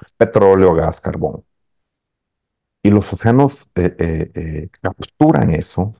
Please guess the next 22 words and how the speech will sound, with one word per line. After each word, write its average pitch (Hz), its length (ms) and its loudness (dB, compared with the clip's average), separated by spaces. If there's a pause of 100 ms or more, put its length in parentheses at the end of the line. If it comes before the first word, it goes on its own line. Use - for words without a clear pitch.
(480)
devuelven 120 500 4
una 110 200 0
parte 95 320 -4
del 85 180 0
calor 78 380 -2
a 73 80 -4
la 71 100 -8
atmósfera, 80 720 -14 (1000)
eh, 78 140 -6 (160)
pero 82 360 2
retienen, 92 1000 -4 (720)
creo, 80 260 -8
una 80 120 -10
tercera - 480 -16
parte, - 580 -12
quizá - 220 -14
un - 80 -12
poco - 260 -8
más, - 440 -14 (640)
de 90 120 -2
esas - 320 -8
emisiones. - 880 -8